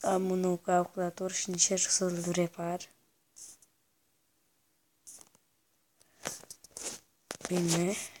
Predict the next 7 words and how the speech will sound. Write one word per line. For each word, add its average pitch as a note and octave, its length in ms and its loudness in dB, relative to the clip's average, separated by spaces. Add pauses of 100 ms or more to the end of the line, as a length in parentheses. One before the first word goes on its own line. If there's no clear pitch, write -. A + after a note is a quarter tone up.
(3250)
Cred A3 300 6
că B3+ 100 6
o - 20 10
să B3 160 10
pun A3 220 0
un G#3 80 2
pic - 160 -10